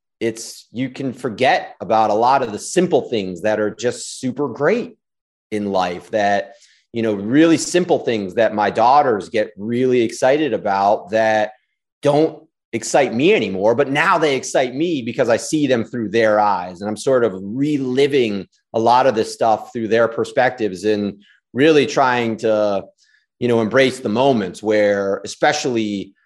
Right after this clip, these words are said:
um, like, I know that these ages from, like, two to six are really special because the kids are, you know, they're around all the time. They're kinda hyper dependent on us. And,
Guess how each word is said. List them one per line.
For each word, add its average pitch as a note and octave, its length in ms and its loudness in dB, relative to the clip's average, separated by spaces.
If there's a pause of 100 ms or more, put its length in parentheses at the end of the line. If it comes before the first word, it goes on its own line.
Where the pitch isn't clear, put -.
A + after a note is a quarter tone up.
(260)
um, G2 580 2
like, A#2+ 140 0
I C#3 120 2
know C#3+ 220 6
that A#2 160 2
these A#2+ 220 -6
ages A#2+ 460 0
from, G2+ 880 0
like, G#2 220 -4
two C#3 260 -2
to A2 60 0
six - 420 -4
are G2+ 100 -4
really A2 260 0
special G#2 500 -6
because F2+ 300 -8
the F#2+ 100 -8
kids G#2 360 -6
are, G2+ 320 -4 (420)
you G#2+ 100 -4
know, G2+ 60 -2
they're G#2 220 2
around B2+ 540 2
all B2+ 200 6
the A#2+ 100 -2
time. B2+ 400 -2
They're A2+ 80 -2
kinda A2 300 -4
hyper A#2 360 -2
dependent A#2+ 540 -2
on A#2 240 -2
us. A2+ 420 0
And, F#2+ 600 -6